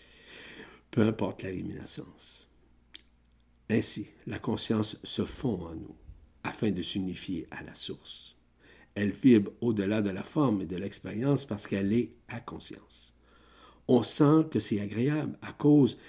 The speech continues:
des effets multidimensionnels des détachements, quels qu'ils soient, que nous sommes à faire présentement de notre passé, de notre histoire.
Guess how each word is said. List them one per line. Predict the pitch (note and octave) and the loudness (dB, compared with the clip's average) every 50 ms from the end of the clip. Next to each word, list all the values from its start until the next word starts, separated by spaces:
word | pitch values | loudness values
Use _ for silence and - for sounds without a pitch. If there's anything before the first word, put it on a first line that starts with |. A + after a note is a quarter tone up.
| - - - | -14 -2 2
des | A#2+ G#2+ G#2+ A2+ | 4 4 4 4
effets | A2 G#2+ - C#3+ B2 | 2 2 4 6 8
multidimensionnels | A2+ A#2 B2+ B2+ B2+ - A#2+ G#2+ G#2+ A#2 A2+ G#2+ G#2 - G#2+ G#2+ C3+ D#3 D#3 C#3+ B2 | 10 10 8 8 6 4 4 4 4 4 2 2 2 2 4 4 6 6 6 4 4
des | G#2+ G2 | 2 2
détachements, | G2 A2 A2 G#2 - G2+ G2 - - C#3 D3+ D#3+ - - _ _ _ - - - - - | 2 2 2 2 2 -2 -6 -6 -6 -6 -6 -8 -10 -16 _ _ _ -14 -14 -14 -16 -4
quels | - A2+ G#2 G#2 | 0 0 0 2
qu'ils | - G#2 F2+ | 2 0 0
soient, | - - - C#3+ D3+ - - _ _ _ _ _ _ _ _ | 0 -2 -4 -4 -4 -6 -10 _ _ _ _ _ _ _ _
que | - C#3+ | 4 6
nous | C3+ C3+ B2 | 6 6 4
sommes | - - F3+ F3 D3 | 2 -2 -4 -4 -6
à | - | -6
faire | - - C#3+ D3 D3 G#2+ - - | -8 -8 -8 -8 -8 -8 -12 -12
présentement | - A#2 G#2 G2+ F#2+ G2 A2 - B2+ C#3 D#3+ - - - - - - - | -8 -6 -6 -6 -8 -10 -12 -10 -10 -10 -10 -12 -16 -18 -18 -20 -14 -12
de | F#2 F2+ | -8 -8
notre | F#2 F#2 F2+ - - | -8 -8 -10 -14 -14
passé, | - - A2+ A#2+ A#2 - - D3+ - - _ _ _ _ _ _ _ _ _ | -12 -10 -10 -8 -10 -10 -14 -14 -18 -20 _ _ _ _ _ _ _ _ _
de | - - | -16 -14
notre | - F#2+ F2 - - - | -12 -12 -14 -12 -12 -14
histoire. | - - - - - - - _ | -14 -14 -16 -20 -20 -20 -20 _